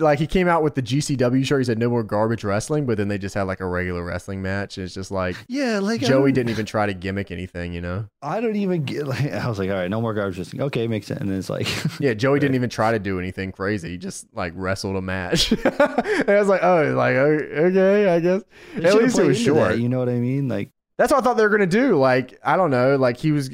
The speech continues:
Speaker 1: like, he does, he, like, if Shawn Spears said, "No more garbage wrestling,"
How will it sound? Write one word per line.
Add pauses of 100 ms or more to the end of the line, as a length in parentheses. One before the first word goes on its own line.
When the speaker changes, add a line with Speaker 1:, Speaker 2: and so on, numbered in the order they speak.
Speaker 1:
like,
he
does,
he,
like,
if (160)
Shawn
Spears
said,
"No
more
garbage
wrestling,"